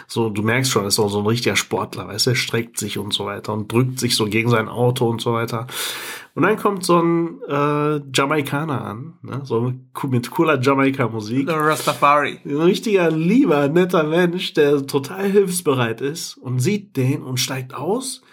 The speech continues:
Speaker 1: Und dann macht er das Gleiche und hilft dem, seinen Wagen die Klippen runterzuschubsen.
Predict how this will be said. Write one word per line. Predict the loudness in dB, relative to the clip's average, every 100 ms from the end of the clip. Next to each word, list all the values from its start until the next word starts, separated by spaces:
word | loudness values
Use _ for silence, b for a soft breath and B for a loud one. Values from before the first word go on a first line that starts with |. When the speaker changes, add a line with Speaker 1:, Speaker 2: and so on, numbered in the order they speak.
| B B B B
Speaker 1:
Und | -6 0
dann | 2 2
macht | 0 0 0
er |
das | 0 2
Gleiche | 2 4 2 2 2 2 0
und | -4 -4
hilft | 0 0 0 -2
dem, | -2 2
seinen | 2 2
Wagen | 2 0 -2
die | -4
Klippen | 0 0 2
runterzuschubsen. | 0 0 -4 -6 -6 -4 -6 -8 -12